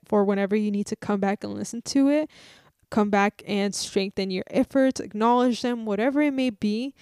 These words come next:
It helps me too, even though I'm still growing up. You can follow me in my social medias to,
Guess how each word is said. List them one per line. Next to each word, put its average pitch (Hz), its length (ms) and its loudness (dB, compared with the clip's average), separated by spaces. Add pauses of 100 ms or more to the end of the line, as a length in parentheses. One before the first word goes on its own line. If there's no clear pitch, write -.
(240)
It 208 80 0
helps 208 440 0
me 226 380 -2 (300)
too, 208 400 4
even 214 240 0
though 202 100 4
I'm 208 100 0
still 208 240 2
growing 285 320 4
up. 208 260 2 (160)
You 202 140 -6
can 196 120 -6
follow 220 300 6
me 269 240 -4
in 220 100 -4
my 233 120 0
social 214 360 -2
medias 208 580 -2
to, 190 420 2